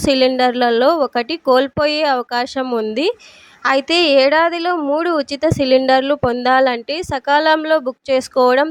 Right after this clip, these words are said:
తప్పనిసరి. ఇప్పటి వరకు ఎవరైతే గ్యాస్ సిలిండర్ను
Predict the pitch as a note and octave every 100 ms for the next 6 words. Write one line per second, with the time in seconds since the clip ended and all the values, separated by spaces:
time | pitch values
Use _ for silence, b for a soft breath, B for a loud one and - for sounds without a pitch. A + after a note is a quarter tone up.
0 | D4 A#3 - B3 C#4 A#3+ A3+ C#4+ G#4+ b
1 | b b b b _ C4+ C4+ F#4 F#4+ F#4+
2 | D#4 B3+ - D4+ D4+ B3 B3+ C#4 C#4 C#4
3 | D4 C#4+ A#3+ B3+ D4 D4+ D4 C#4+ C#4 C#4